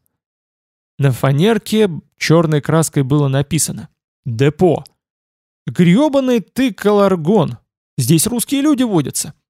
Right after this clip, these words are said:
Присказка у меня такая. Каларгон печально знаменитый, и не только в Норильске, лагпункт сталинских времён, который входил в состав штрафного пятого лаг отделения. Что характерно, надпись по-русски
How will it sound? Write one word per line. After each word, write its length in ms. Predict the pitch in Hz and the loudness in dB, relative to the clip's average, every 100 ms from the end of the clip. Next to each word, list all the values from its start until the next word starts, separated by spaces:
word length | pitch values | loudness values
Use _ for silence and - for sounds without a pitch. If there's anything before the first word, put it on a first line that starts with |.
| _ | _
Присказка 460 | - 160 - - 139 | -2 -2 -2 -8 -6
у 40 | |
меня 160 | 127 135 | -4 -4
такая. 400 | 139 - - 151 - | -4 -6 -16 -14 -4
Каларгон 560 | 139 156 175 240 156 _ - | 0 0 0 0 -2 _ -8
печально 340 | - 180 170 | -2 0 0
знаменитый, 600 | 131 156 156 226 196 127 | 0 0 0 -2 -4 -6
и 260 | 120 127 127 | -6 -6 -6
не 240 | 127 135 | -4 -4
только 300 | 147 175 131 127 | -2 -2 -2 -4
в 60 | |
Норильске, 560 | 131 208 240 - 160 127 _ _ - | -2 0 -2 -4 -4 -6 _ _ -6
лагпункт 760 | 147 214 - - 208 139 - - _ | -2 -2 -4 0 0 0 -6 -20 _
сталинских 520 | - 165 135 123 127 110 | -2 0 0 -2 -4 -2
времён, 320 | 170 180 127 | 0 0 -2
который 440 | - - 214 240 | -4 0 0 0
входил 600 | 180 - 143 123 196 226 | -6 -4 -4 -2 -2 -4
в 80 | - | -4
состав 340 | 139 - 165 | -6 -4 -4
штрафного 540 | - - 131 151 175 143 | -4 -4 -4 -2 -4 -4
пятого 380 | - 139 143 127 | -2 -2 -2 -2
лаг 240 | 127 135 | -2 -2
отделения. 580 | 135 147 170 123 - 143 _ _ _ _ _ _ _ | -2 0 0 -4 -8 -16 _ _ _ _ _ _ _
Что 180 | - 151 | -6 -4
характерно, 580 | 147 139 - 190 175 - | -2 -4 -2 -2 -2 -6
надпись 460 | 139 143 170 143 - | -2 -2 -2 -4 -4
по-русски 600 | 127 143 247 - - | -4 -2 -4 -6 -12